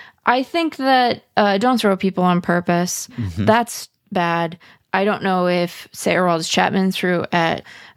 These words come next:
Speaker 1: uh, Chas McCormick on purpose. I sure hope not, 'cause he threw a hundred four miles an hour. And, like,
Speaker 2: Mm-hmm.
Speaker 1: you shouldn't really ever do it on purpose, but you really shouldn't do it if you're throwing a hundred and four. Poor
Speaker 2: Yeah.
Speaker 1: Chas McCormick, like, he has to go home, and he's gonna sit weird for, like, a week at least,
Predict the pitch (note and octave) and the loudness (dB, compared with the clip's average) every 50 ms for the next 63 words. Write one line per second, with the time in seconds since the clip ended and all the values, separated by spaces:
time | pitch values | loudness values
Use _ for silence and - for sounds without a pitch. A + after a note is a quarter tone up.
0 | - F#3+ E3+ - - - D#3+ E3 F3+ - - - - - A3+ B3+ B3 B3 A#3+ A#3 | -2 -2 -2 0 0 -2 -2 -2 -2 -6 -6 -2 0 0 2 0 0 0 0 0
1 | A3+ A#3+ A#3 A3+ A3 - F#3+ F3+ - A#3 A3 F3 E3 F3 G3+ G#3+ G3 E3 C#3+ - | 0 0 -2 -2 -2 -2 -2 0 0 2 0 2 2 2 0 0 0 -4 -4 -4
2 | - - - - G3 F#3+ F#3+ F3+ E3+ E3 E3+ E3+ E3 E3 - D3+ D#3 D#3+ D#3+ D3+ | -8 -12 -8 -6 -6 -4 -2 -2 -2 0 0 -2 -2 -2 -2 -2 -2 0 0 0
3 | D3 D#3+ E3 D#3+ D#3+ D#3+ D#3 - - - E3+ E3 - - - - F#2 - - A2+ | 0 0 -2 0 0 0 0 0 -2 -2 -2 -2 -2 0 0 0 -2 -2 -2 -4
4 | G2 F2+ F#3+ F3+ - - C#4 D#4 C#4+ A3 - - - - G3 G3 F#3+ F3+ D3+ - | -2 0 0 2 2 2 2 2 0 -2 -6 -8 -8 -4 -2 0 2 2 2 2
5 | F3 F3+ G3+ G#3+ G#3+ A#3+ A#3+ A3 A3+ A3+ A3 A3+ G#3+ G#3 G#3+ F#3 - D#3+ D3+ C#3 | 0 0 0 -2 0 0 0 0 0 0 0 -2 0 0 -2 -2 0 -2 0 0
6 | E3 F3 G#3 B3 A#3 G3+ F#3 - E3 D#3+ E3 D#3+ D#3+ D#3+ D#3+ D#3 - - - - | 0 2 2 4 4 2 2 0 0 0 0 0 2 0 0 0 -2 -4 -2 0
7 | D#3+ D#3+ D#3 D#3+ D#3+ E3 D#3+ D3+ D3 D#3+ E3+ - - G#3 G#3 G3+ G3 - - - | 2 2 2 2 2 2 2 2 2 0 0 2 2 2 2 0 -4 -6 -12 -20
8 | - - - - F4 F#4+ - G#4 G4 D4+ B3 A3 G#3+ - C4+ C#4 C4+ G3 E3+ - | -20 -12 -2 0 2 2 4 2 2 2 2 0 0 0 0 2 2 0 -2 -2
9 | F3 E3 E3+ - - A3+ A#3+ - - - - - - - - B3+ C4+ - D#4+ B3+ | -4 -6 -6 -4 -4 -4 -4 -6 -10 -16 -20 -20 -10 -2 -2 -2 0 0 -2 0
10 | A3 G#3 G#3+ B3 B3 G#3+ G3 F#3 F#3+ G#3 A3+ - A#3+ A#3+ C4+ C#4+ D4+ D#4+ D4 - | 2 2 4 4 2 2 2 2 2 2 2 2 0 0 0 0 0 0 0 0
11 | - - - F#4+ - - G#3 F#3 E3+ D#3+ D#3 - - F3+ F3+ F3 E3+ D#3+ D#3+ E3 | -2 0 0 0 2 2 2 4 4 2 2 0 0 2 2 2 0 0 -2 2
12 | E3+ A3 C4+ B3 - E3+ D#3+ - F3 F#3+ B3 G#3+ F#3 - - - - - - | 2 2 2 2 2 0 0 0 0 0 0 0 0 -2 -4 -6 -6 -6 -8